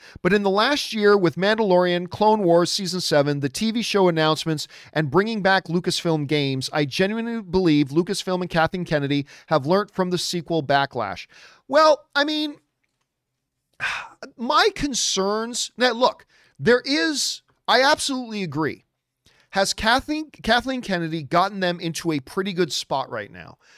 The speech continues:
After that investors call meeting, when you hear all these new shows, particularly, like, The Acolyte,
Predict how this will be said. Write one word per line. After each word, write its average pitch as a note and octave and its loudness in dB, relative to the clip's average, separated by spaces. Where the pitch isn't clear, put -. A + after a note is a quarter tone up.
After B3 2
that C4+ 2
investors A3 0
call G#3+ 2
meeting, G#3+ -4
when F#3 0
you D3+ 0
hear D3+ 0
all F#3+ 6
these G3 -8
new F#3+ -6
shows, F#3 -4
particularly, G#3+ -4
like, C#3+ -6
The - -12
Acolyte, F3+ -2